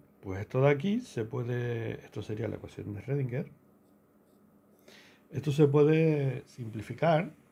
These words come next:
eh, de la siguiente manera. Subimos el término que está en el denominador y nos quedaría así, menos h cuadrado partido por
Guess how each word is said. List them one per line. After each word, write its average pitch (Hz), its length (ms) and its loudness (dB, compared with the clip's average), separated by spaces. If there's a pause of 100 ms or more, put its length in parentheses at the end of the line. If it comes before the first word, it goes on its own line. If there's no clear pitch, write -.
(680)
eh, 110 280 -2
de 101 80 -2
la 95 120 -2
siguiente 107 340 -2
manera. 139 320 2
Subimos 117 840 -2
el 117 140 -4
término 120 360 0
que 95 80 -6
está - 180 -8
en 117 100 -6
el 110 220 -4
denominador 113 720 -2 (1000)
y 113 100 -10
nos 107 160 -8
quedaría 98 420 -8
así, - 200 -16
menos 82 280 -16 (180)
h 95 280 -12
cuadrado 101 460 -8
partido 85 480 -14
por 90 300 -12